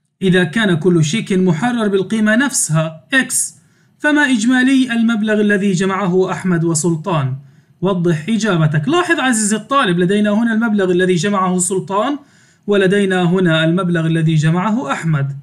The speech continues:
لاحظ، يوجد لدى سلطان خمسون ريال وعدد من الشيكات التي قيمة كل منهما، منها X، ويوجد لدى أحمد خمسة عشر ريالا وعددا أيضا من الشيكات التي قيمة كل منها X.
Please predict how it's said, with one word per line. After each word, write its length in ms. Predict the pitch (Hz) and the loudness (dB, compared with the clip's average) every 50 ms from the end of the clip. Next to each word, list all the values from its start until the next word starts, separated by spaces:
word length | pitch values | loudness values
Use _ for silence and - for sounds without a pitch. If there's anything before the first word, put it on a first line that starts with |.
| - - - _ _ _ _ _ _ - - | -18 -20 -20 _ _ _ _ _ _ -4 0
لاحظ، 520 | 170 180 180 170 151 165 247 302 320 294 | 0 2 2 0 0 0 -2 -2 -2 0
يوجد 420 | 233 233 233 214 190 185 175 156 | 0 0 2 2 2 2 4 4
لدى 280 | 180 185 175 170 160 156 | 4 2 4 4 2 2
سلطان 640 | 151 - 170 156 151 151 175 208 233 220 226 240 233 | 2 2 2 2 2 2 0 -2 0 0 0 0 -2
خمسون 480 | - - 185 175 165 156 - 220 214 208 | -2 0 2 2 2 2 0 0 0 2
ريال 520 | 196 180 170 160 160 170 190 220 247 269 269 - - - _ _ _ - | 2 2 2 2 2 2 0 0 0 -2 -4 -8 -20 -20 _ _ _ -4
وعدد 500 | - 202 202 190 240 277 262 269 208 196 | -2 0 0 2 2 0 0 0 0 0
من 280 | 196 185 180 185 202 202 | 2 2 2 2 2 2
الشيكات 720 | 196 202 - - 202 180 170 156 233 240 254 262 254 - | 0 -2 -2 0 0 -2 0 0 -2 -2 -2 -2 -4 -4
التي 360 | 214 214 208 208 202 220 202 | -4 -2 0 0 0 0 -2
قيمة 460 | 190 196 202 190 175 175 170 156 175 - | -2 0 2 2 2 2 2 0 -2 -4
كل 280 | - 277 277 262 269 269 | -2 -2 0 0 2 2
منهما، 540 | 262 269 262 233 233 240 240 240 240 240 247 | 2 2 2 2 2 2 0 0 -2 -4 -4
منها 400 | 233 233 226 202 214 226 233 233 233 196 165 | -2 -2 0 0 0 0 0 -2 -2 -4 -2
X، 60 | 151 - - - - - _ _ _ _ _ _ - - | -2 -2 -4 -4 -6 -10 _ _ _ _ _ _ -4 0
ويوجد 480 | 160 165 180 202 190 170 170 180 170 | 2 4 4 4 4 4 4 4 4
لدى 320 | 175 170 165 160 160 180 220 | 2 2 2 2 2 2 0
أحمد 360 | 214 - 220 240 240 240 - | -2 0 0 0 0 0 -2
خمسة 420 | - - 254 247 233 208 175 180 | -2 0 0 2 2 0 -2 0
عشر 400 | 165 160 180 - 185 175 170 165 | 0 0 0 0 0 0 0 0
ريالا 600 | 165 160 160 180 214 254 254 240 240 240 240 240 - - - - _ - | 0 2 2 2 2 2 2 2 2 2 0 0 -2 -6 -20 -14 _ -2
وعددا 540 | 190 185 190 214 226 208 202 185 180 180 175 | 0 0 2 2 2 2 2 2 2 2 2
أيضا 240 | 180 175 175 175 | 0 2 2 2
من 160 | 170 170 165 170 | 2 2 2 2
الشيكات 640 | 160 156 - 180 160 156 - 214 226 220 208 208 | 0 -2 -2 -4 -4 -4 -2 -2 -2 -2 -2 0
التي 300 | 208 180 175 156 190 175 | 0 0 0 0 0 -2
قيمة 340 | 160 156 175 170 170 170 165 | -2 0 0 0 0 0 0
كل 360 | 160 156 - 233 254 262 277 | -2 -4 -4 -4 -2 0 2
منها 600 | 254 247 247 226 202 202 202 202 202 208 208 - - - | 2 2 2 0 0 0 0 0 -2 -2 -6 -8 -8 -4
X. 240 | 190 170 156 151 | -2 -2 -2 -2